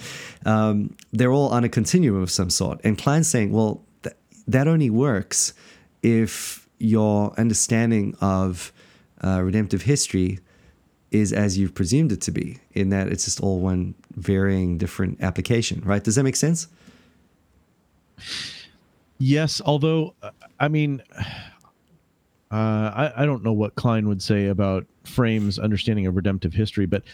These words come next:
Speaker 2: I, I never got, uh, from Frame that he was very aware of historical progression in, in the scripture. I mean, he
Speaker 1: Right.
Speaker 2: was trained as a philosopher.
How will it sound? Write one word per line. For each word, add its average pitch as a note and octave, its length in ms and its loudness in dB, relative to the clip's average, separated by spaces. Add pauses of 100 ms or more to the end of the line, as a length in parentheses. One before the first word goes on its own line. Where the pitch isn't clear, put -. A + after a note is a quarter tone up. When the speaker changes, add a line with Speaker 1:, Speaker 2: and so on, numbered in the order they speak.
(300)
Speaker 2:
I, G#2 200 -4
I C3 160 2
never A2 600 2 (600)
got, G#2 540 0 (540)
uh, G#2 220 0
from G#2 280 -2
Frame A2 580 0 (440)
that G#2+ 140 0
he D3 140 0
was B2+ 160 2
very G2 500 0 (320)
aware A2+ 580 0
of G2+ 500 -2 (600)
historical A2+ 640 -2
progression F2+ 800 -2 (200)
in, G2 340 0 (140)
in G#2+ 140 0
the F#2 80 0
scripture. F2+ 480 -4
I A#2+ 40 -4
mean, B2 180 0
he C3 120 2
Speaker 1:
Right. G3 60 8
Speaker 2:
was - 120 2
trained A#2+ 340 0
as G2 120 0
a F#2+ 60 0
philosopher. G2 680 -2